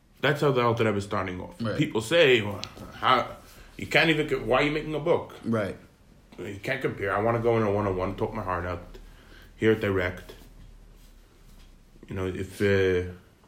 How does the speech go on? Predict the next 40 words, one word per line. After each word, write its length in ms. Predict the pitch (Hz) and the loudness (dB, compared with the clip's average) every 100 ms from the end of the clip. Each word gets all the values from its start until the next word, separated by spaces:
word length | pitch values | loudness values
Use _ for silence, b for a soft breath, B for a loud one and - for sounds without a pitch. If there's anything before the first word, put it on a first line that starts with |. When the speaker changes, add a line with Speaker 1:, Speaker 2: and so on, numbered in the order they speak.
| _ | _
Speaker 2:
It's 160 | 131 151 | -2 2
actually 300 | 147 147 139 | 2 2 2
interesting 400 | 147 131 127 110 | 0 0 0 -2
because 360 | 110 117 110 104 | 0 -2 -2 -2
I 100 | 117 | 0
listen 340 | 123 139 131 | 2 2 0
to 80 | 120 | 2
a 40 | |
lot 180 | 117 117 | 2 2
of 80 | 110 | 0
podcasts 840 | - 110 101 95 87 - - - - _ _ | 0 0 0 -4 -4 -4 -6 -10 -14 _ _
where 240 | 110 104 | -6 -4
they 140 | 101 101 | -4 -4
bring 220 | 117 113 | -2 0
on 120 | 110 | 0
authors, 720 | 104 107 98 98 85 - - - | -2 -4 -4 -6 -8 -8 -10 -12
whether 320 | - 139 147 123 | -2 2 2 0
it's 180 | 110 | -2
science, 680 | - - 120 110 110 104 98 | -4 0 2 2 0 -2 -4
psychology, 600 | - 90 98 - 113 117 | -6 -6 -4 0 0 0
whatever 340 | 123 160 180 143 | 4 4 6 4
it 40 | |
is, 300 | 123 120 92 | 4 2 0
right? 220 | 107 110 107 | 0 2 2
They'll 120 | 110 | -2
bring 220 | 107 135 | 0 0
on 180 | 135 120 | 2 2
an 100 | 113 | 0
author 600 | 107 104 104 110 135 156 B B B B B B B B _ | 0 -2 -2 -2 -2 -2 B B B B B B B B _
because 560 | 120 117 120 110 104 101 | -4 2 2 2 0 -4
the, 1000 | 110 107 107 107 104 101 101 101 98 - | -2 0 0 0 -2 -4 -4 -4 -6 -8
the 80 | - | -10
person 360 | - 143 139 | 0 0 2
who 60 | 120 | 0
hosts 560 | 113 135 127 - - - | 0 -2 0 -2 -4 -8
the 80 | |
podcast 600 | 101 113 113 110 107 107 92 | -6 0 0 0 -2 -2 -4
appreciates 600 | - 135 - 110 104 - | -2 0 0 0 -2 -6
the 60 | |
book 420 | 98 101 165 - | -6 0 0 -2